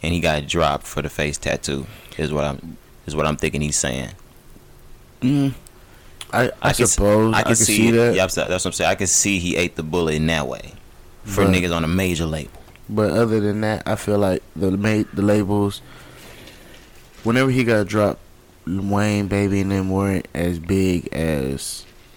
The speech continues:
Speaker 2: they ended up being, or they weren't at their peaks in their career. So they, once they had the,
Speaker 1: He
Speaker 2: the
Speaker 1: definitely was, though.
Speaker 2: Who?
Speaker 1: Soulja Boy.
Speaker 2: Oh, well, I mean, yeah.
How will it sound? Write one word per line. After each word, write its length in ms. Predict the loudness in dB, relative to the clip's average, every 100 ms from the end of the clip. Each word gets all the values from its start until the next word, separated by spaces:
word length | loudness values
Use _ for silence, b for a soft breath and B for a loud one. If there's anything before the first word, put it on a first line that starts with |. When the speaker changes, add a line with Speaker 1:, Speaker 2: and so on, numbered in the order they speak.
| -4
Speaker 2:
they 420 | -2 0 0 -4 -10 -10
ended 260 | -4 -2 0
up 200 | 0 0
being, 420 | 0 0 -2 -4 -12 -6
or 180 | -2
they 100 | 0
weren't 240 | 0 0 -2
at 120 | -2
their 120 | -4
peaks 360 | -4 -6 -4 -6
in 100 | -4
their 120 | -4
career. 500 | -4 -2 0 0 -4 B B B -10
So 460 | 0 2 2 0 -6 -18 -20 -20 -16
they, 340 | -4 0 2 2
once 380 | 0 0 0 2
they 260 | 2 4
had 300 | 4 2 2
the, 240 | 0 0 0
Speaker 1:
He 100 | 0
Speaker 2:
the 20 | 2
Speaker 1:
definitely 240 | 2 0 -2
was, 260 | -2 -2
though. 240 | -4 -6 -10 -6
Speaker 2:
Who? 240 | 2 2 0 -8 -20 -20 -14
Speaker 1:
Soulja 300 | -2 0 0
Boy. 180 | -4 -6 0
Speaker 2:
Oh, 220 | 0 0
well, 220 | -8 -12 -14 -16 -12
I 40 | -8
mean, 260 | -8 -8
yeah. 240 | -8 -8